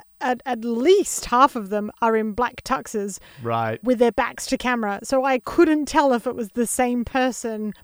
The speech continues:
Speaker 1: between shots or not. Like, I could tell you there's, like, five ladies that are definitely different, but with all the people in tuxes, I, you know, I couldn't tell you how many other people were there.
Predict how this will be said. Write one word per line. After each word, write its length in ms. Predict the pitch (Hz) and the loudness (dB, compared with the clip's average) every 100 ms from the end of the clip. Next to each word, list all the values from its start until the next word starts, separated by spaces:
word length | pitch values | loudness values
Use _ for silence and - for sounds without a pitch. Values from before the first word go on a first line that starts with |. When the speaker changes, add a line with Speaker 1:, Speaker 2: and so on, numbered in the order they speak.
| - | -8
Speaker 1:
between 480 | 220 - 269 240 226 | -6 -2 0 0 0
shots 600 | - 254 196 - - - - | 0 -2 -2 -6 -14 -12 -4
or 140 | 220 | -2
not. 240 | 208 196 - | 0 -2 0
Like, 180 | 233 269 | 2 4
I 80 | 262 | 2
could 120 | 302 | 4
tell 140 | 349 | 4
you 60 | 311 | 6
there's, 160 | 262 233 | 4 4
like, 180 | 220 | 2
five 380 | - 262 233 220 | 2 6 6 4
ladies 640 | 226 226 214 190 214 214 - - - | 2 2 0 -6 -6 -10 -16 -20 -4
that 100 | 214 | -2
are 60 | 202 | 0
definitely 420 | 220 190 214 202 | 0 -2 -6 -2
different, 540 | 214 - 180 185 233 - - _ _ | -2 -2 -4 -4 -4 -12 -20 _ _
but 260 | - 226 - 294 _ - 202 247 214 | 4 6 4 -6 _ -20 -20 -20 2
with 380 | 233 233 240 269 | 4 6 2 0
all 200 | 254 240 | 2 4
the 480 | 226 214 214 208 - _ - | 4 4 2 0 -6 _ -4
people 240 | 220 214 | -4 -2
in 80 | 208 | -4
tuxes, 420 | 208 - - 190 | -6 -6 -8 -6
I, 320 | 190 190 185 - _ _ _ _ - | -4 -4 -6 -8 _ _ _ _ -8
you 80 | |
know, 180 | 190 175 180 202 _ _ _ | -6 -6 -10 -18 _ _ _
I 80 | 214 | -6
couldn't 180 | 208 214 | -4 -6
tell 180 | 190 196 | -6 -10
you 260 | 185 185 - _ | -10 -14 -18 _
how 160 | - 202 | -6 -4
many 160 | 196 | -4
other 120 | 190 175 | -6 -6
people 200 | 202 196 | -6 -6
were 40 | |
there. 140 | 196 | -6